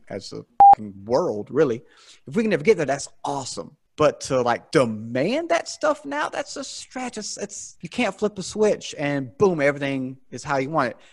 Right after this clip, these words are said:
That magic wand <laughs> is not real. I'm sorry. <laughs> You know, that's great that you have that vision and, and those dreams. Work towards them, but realize it's gonna be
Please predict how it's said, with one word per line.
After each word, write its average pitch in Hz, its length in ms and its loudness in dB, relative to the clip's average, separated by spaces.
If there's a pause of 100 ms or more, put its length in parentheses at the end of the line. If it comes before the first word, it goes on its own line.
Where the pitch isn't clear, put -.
(140)
That 165 200 -2
magic 170 340 2
wand 247 540 0 (120)
<laughs> - 140 -20
is 226 380 4
not 262 280 2
real. 170 360 4
I'm 190 160 2
sorry. 127 580 4 (120)
<laughs> 226 180 -12 (200)
You 156 140 -8
know, 147 300 0
that's 151 260 0
great 175 280 4
that 160 80 -2
you 151 120 -2
have 139 320 2
that 127 220 -2
vision 123 500 0 (320)
and, 110 160 -6
and 110 220 -4
those 104 260 0
dreams. 113 680 -6 (240)
Work 156 420 2
towards 156 320 4
them, 117 140 -4
but 113 160 -2
realize 135 400 2
it's - 180 -12
gonna 135 300 -2
be 123 500 -6